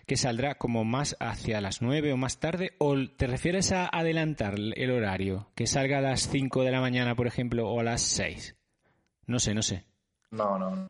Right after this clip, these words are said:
Speaker 2: Ya estamos en una franja de, de entre
Speaker 1: Mm.
Speaker 2: las ocho y las once de la mañana, o sea,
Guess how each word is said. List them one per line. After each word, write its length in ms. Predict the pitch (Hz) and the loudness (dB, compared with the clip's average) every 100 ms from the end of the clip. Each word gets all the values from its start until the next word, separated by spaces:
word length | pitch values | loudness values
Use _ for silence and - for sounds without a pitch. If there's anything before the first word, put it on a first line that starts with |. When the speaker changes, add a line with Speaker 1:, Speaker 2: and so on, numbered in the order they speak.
| _ - | _ -2
Speaker 2:
Ya 460 | 104 107 104 104 - - _ _ - | 0 2 0 -4 -12 -20 _ _ -10
estamos 320 | - 131 143 | -4 -2 -2
en 80 | 139 | -2
una 80 | 123 | -2
franja 640 | 135 139 - 143 139 139 | -2 -2 0 2 2 0
de, 320 | 127 120 120 | -2 -2 -2
de 80 | 117 | -4
entre 240 | 113 113 113 | -6 -2 -2
Speaker 1:
Mm. 20 | |
Speaker 2:
las 240 | 107 104 123 | -2 -4 -4
ocho 400 | 123 - 147 143 | -6 -6 -4 -2
y 100 | 135 | -2
las 200 | 120 113 | -2 -4
once 480 | - _ _ - 107 | -8 _ _ -6 -4
de 60 | |
la 80 | 104 | -4
mañana, 300 | 101 98 92 | -4 -8 -10
o 40 | - | -8
sea, 180 | 92 | -8